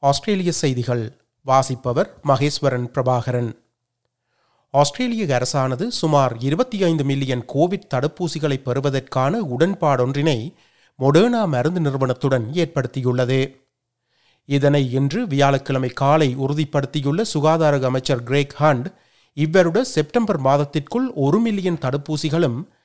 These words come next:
டிசம்பர் மாதத்திற்குள் ஒன்பது மில்லியன் தடுப்பூசிகளும் கிடைக்கப்பெறும் என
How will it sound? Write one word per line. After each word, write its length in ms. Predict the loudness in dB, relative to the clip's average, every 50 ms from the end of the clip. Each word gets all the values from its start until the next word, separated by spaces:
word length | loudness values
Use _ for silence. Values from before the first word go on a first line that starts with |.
| _ _ _ _ _ -4
டிசம்பர் 400 | -4 0 0 0 2 2 0 0 2 2
மாதத்திற்குள் 580 | 2 2 0 0 -4 -6 -6 -2 -2 -2 -2 -2 0
ஒன்பது 380 | 2 2 2 4 2 0 0 0
மில்லியன் 360 | -2 -2 -2 0 0 -2 0 0
தடுப்பூசிகளும் 720 | -2 -2 -2 -2 -2 -4 -4 -4 -2 -2 0 0 0 -2 -2
கிடைக்கப்பெறும் 600 | -2 -2 -2 -2 -2 -4 -4 -2 0 -2 0 -2 -2 -2 -2
என 80 | -2